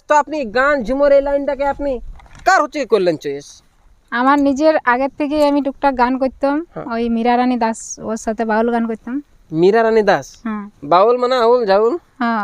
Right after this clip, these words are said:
Speaker 2: ওর সাথে টুকটাক
Speaker 1: <laughs>
Speaker 2: করতাম।
Speaker 1: মানে ওটা লয়া
Speaker 2: তারপরে
Speaker 1: ভুল?
Speaker 2: না, আর, উম, এমনি কীর্তন আরও ঘরে বাবা আমার সব কিছু এইগুলাতে মানে সাপোর্ট করতে সব দিনই।
Speaker 1: বাপের বাড়ি কোথায় ছিল আপনার?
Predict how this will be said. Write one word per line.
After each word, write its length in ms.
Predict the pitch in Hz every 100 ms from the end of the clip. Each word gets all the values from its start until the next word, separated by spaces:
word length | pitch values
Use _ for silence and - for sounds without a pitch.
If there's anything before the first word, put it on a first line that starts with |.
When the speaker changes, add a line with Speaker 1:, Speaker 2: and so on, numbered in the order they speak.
| -
Speaker 2:
ওর 100 | 233
সাথে 260 | - 226 247
টুকটাক 320 | 247 208 208
Speaker 1:
<laughs> 100 | 185
Speaker 2:
করতাম। 320 | - - 269 320 -
Speaker 1:
মানে 160 | 175 247
ওটা 160 | 277
লয়া 260 | 269 247 285
Speaker 2:
তারপরে 80 | 220
Speaker 1:
ভুল? 200 | 202 349 415 _ - 240
Speaker 2:
না, 140 | 226 214 233 - -
আর, 200 | 233 233 233
উম, 200 | 233 226 226 226
এমনি 300 | 233 247 262 262
কীর্তন 380 | - 240 - 254
আরও 260 | 247 247 247 247 226
ঘরে 300 | 233 233 247 240 226
বাবা 260 | 220 220 233 240
আমার 220 | 240 240
সব 180 | 240 226 214
কিছু 180 | 233 240
এইগুলাতে 460 | 226 233 233 233 233
মানে 200 | 226 226 226
সাপোর্ট 300 | 208 226 226
করতে 240 | 220 - 233
সব 160 | 220 208
দিনই। 280 | 220 226 240
Speaker 1:
বাপের 320 | 180 208 320
বাড়ি 140 | 302 277
কোথায় 180 | 214 147
ছিল 120 | 135
আপনার? 240 | - 127